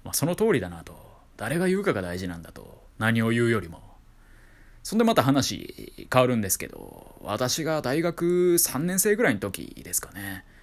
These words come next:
まあ、ちょ、一年遡ってるんですけど、まあ、とある企業でインターンをしてる時期があって、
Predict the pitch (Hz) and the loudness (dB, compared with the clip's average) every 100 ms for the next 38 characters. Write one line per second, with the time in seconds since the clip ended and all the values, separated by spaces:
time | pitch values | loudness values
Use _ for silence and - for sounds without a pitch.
0 | - - 135 127 135 190 101 - 143 180 | -20 -8 -2 0 2 2 2 0 0 0
1 | 175 165 156 123 92 - 85 62 55 - | 0 0 0 0 -2 -4 -6 -10 -12 -16
2 | - - - - - 147 185 208 143 196 | -20 -20 -20 -20 -6 0 4 6 4 4
3 | 120 90 50 50 50 50 - 139 190 226 | 2 2 -6 -14 -14 -18 -2 4 6 6
4 | 247 120 87 - 110 104 107 107 87 - | 4 2 0 -2 0 0 -2 -4 -8 -12
5 | - - - - - 92 78 55 | -16 -14 -12 -12 -10 -10 -8 -12